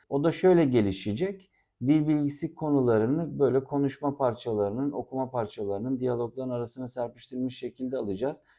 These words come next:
Ne seni çok fazla dil bilgisiyle boğacağız ne de çok fazla, e, konuşmaya yönelik hareket edeceğiz. Yani ikisinin arasında bir denge tutturmaya çalışacağız. Başlangıç seviyesi için kendi hazırladığımız menheci kullanmak istiyoruz.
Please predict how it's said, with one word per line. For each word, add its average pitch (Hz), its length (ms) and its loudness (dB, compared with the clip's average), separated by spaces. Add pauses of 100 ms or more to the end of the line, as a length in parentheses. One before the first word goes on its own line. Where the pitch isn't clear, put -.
(200)
Ne - 320 0
seni 143 460 0 (260)
çok 131 240 -2
fazla 127 400 0
dil 123 160 2
bilgisiyle 120 500 -2
boğacağız 104 460 0
ne 131 160 0
de 143 180 2
çok 135 240 -8
fazla, 120 520 -4 (360)
e, 95 400 -8
konuşmaya 127 640 -2
yönelik 127 340 0
hareket 95 400 -2
edeceğiz. 98 500 -8 (220)
Yani 120 140 -2
ikisinin 143 320 -4
arasında 135 460 0
bir 131 100 0
denge 127 300 0
tutturmaya 127 480 -4
çalışacağız. 127 640 -4 (120)
Başlangıç 139 600 4
seviyesi 143 640 4
için 170 460 -6
kendi 135 320 0
hazırladığımız 131 840 4
menheci 131 540 0
kullanmak 110 520 -2
istiyoruz. - 640 -6